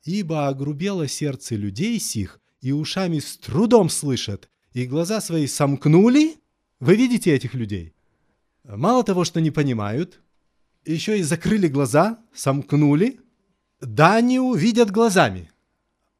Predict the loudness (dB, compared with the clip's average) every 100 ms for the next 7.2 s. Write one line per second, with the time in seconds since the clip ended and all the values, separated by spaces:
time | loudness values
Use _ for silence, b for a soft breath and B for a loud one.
0 | _ -10 -10 -6 -4 -4 -6 -6 -6 -6
1 | -6 -8 -12 -16 -20 _ _ _ _ _
2 | _ -6 -6 -2 -2 0 0 0 -6 _
3 | -4 -4 -2 -6 -8 -14 _ _ _ _
4 | -4 -4 -2 -4 2 2 4 2 0 -2
5 | -6 0 2 4 2 0 -6 -8 -6 -8
6 | -8 -12 -12 -12 -12 -10 -10 -10 -10 -8
7 | -8 -10